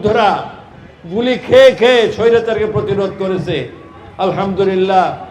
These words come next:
আল্লাহ রাব্বুল আলামিনের রহমতে স্বৈরাচারের পতন হয়েছে। প্রিয় বন্ধুগণ, স্বৈরাচার চলে গেলেও এই অপকর্মগুলির ধারক বাহক যারা ছিলেন, তারা কিন্তু যাননি।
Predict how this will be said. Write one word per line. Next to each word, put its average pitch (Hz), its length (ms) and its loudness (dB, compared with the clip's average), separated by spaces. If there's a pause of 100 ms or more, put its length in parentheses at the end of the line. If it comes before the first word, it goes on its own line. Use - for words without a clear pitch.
(260)
আল্লাহ 196 200 0
রাব্বুল 190 260 -2
আলামিনের 185 720 -2
রহমতে 180 680 -2 (460)
স্বৈরাচারের 180 580 -4
পতন 156 260 -6
হয়েছে। 143 440 -6 (760)
প্রিয় 185 160 -2
বন্ধুগণ, 190 460 -2 (800)
স্বৈরাচার 196 560 -2 (120)
চলে 196 280 -2
গেলেও 185 680 -2 (480)
এই 160 100 -8
অপকর্মগুলির 226 920 -2
ধারক 202 260 0
বাহক 190 340 -2
যারা 180 180 -4
ছিলেন, 170 360 -8
তারা 175 220 -2
কিন্তু 165 440 -8 (120)
যাননি। 147 540 -6